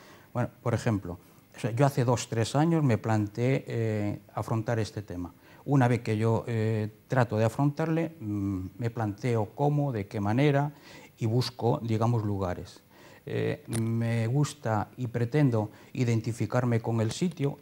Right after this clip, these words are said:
ir al lugar, eh, digamos que ese lugar a mí me produzca sensaciones, y esa sensación que ese lugar a mí me produce es el que yo quiero de alguna forma transmitir al espectador. Y creo que lo he conseguido, puesto que,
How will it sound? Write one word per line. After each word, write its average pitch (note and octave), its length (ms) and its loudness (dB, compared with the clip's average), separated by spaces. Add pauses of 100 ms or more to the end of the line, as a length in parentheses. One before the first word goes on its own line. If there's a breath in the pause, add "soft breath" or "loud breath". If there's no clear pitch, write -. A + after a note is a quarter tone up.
(140)
ir B2 220 2
al A2 100 4
lugar, E3 460 2 (240 loud breath)
eh, G#2+ 560 -2
digamos B2 420 2
que D3+ 120 0
ese C3 200 0
lugar A#2+ 300 2
a A#2 80 2
mí C3 160 6
me A#2+ 100 6
produzca A#2 460 -2
sensaciones, D3 800 0
y D3 180 0
esa D#3 220 2
sensación B2 680 0
que A#2+ 200 -8
ese A#2 180 -4
lugar A#2 240 -2
a - 20 -4
mí A2+ 140 -4
me A#2 100 0
produce E3 500 -2 (300 loud breath)
es C#3 180 -2
el C3 120 2
que B2 120 -4
yo A#2+ 160 0
quiero B2+ 220 -2
de A2+ 80 0
alguna A#2 300 0
forma C3+ 480 0 (300 loud breath)
transmitir G#2 520 -2
al G2 80 -2
espectador. - 680 -12 (300 soft breath)
Y G#2+ 120 -10
creo D#3 240 -2
que D3+ 100 -2
lo C#3+ 100 4
he C#3 40 -4
conseguido, B2 560 -2
puesto A2 520 -10
que, A2 340 -4